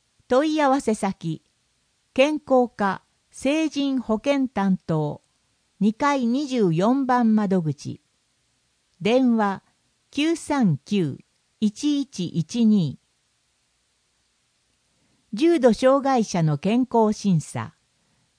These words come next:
対象、十五歳以上、四十歳未満の在宅重度障害者。受診方法。対象者には郵便でお知らせします。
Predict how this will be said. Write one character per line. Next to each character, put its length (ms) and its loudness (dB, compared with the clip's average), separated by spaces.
対 220 0
象、 500 -2
十 240 0
五 160 0
歳 300 -2
以 200 -4
上、 380 0
四 280 0
十 140 -2
歳 360 0
未 200 2
満 300 2
の 200 -4
在 280 -2
宅 440 -4
重 260 -2
度 160 0
障 320 0
害 220 0
者。 260 -14
受 160 2
診 300 -2
方 280 4
法。 440 -4
対 200 0
象 240 -2
者 200 0
に 140 4
は 320 -2
郵 280 0
便 280 0
で 140 2
お 140 0
知 140 -6
ら 100 0
せ 160 -4
し 160 -6
ま 160 -2
す。 260 -20